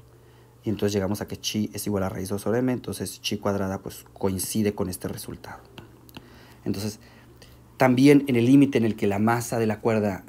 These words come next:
es muy pequeña en comparación de la masa central, también el resultado variacional recupera ese resultado, ese límite. Bueno, entonces, for-, formalmente, o sea, eh, no tienes por qué estar en los límites, tendrías que estar en un mu-, punto intermedio, por ejemplo, con las masas son iguales,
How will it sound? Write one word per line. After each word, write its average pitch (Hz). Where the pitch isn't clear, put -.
es -
muy 135
pequeña 113
en 110
comparación 104
de 101
la 104
masa 101
central, 139
también 113
el 127
resultado 110
variacional 107
recupera 113
ese 107
resultado, 101
ese 113
límite. 110
Bueno, -
entonces, 135
for-, -
formalmente, 185
o 180
sea, 123
eh, 117
no 123
tienes 131
por -
qué -
estar 135
en 135
los 131
límites, 143
tendrías 113
que -
estar 123
en 123
un 123
mu-, 117
punto 120
intermedio, 139
por 104
ejemplo, 107
con 101
las 98
masas 104
son 117
iguales, 139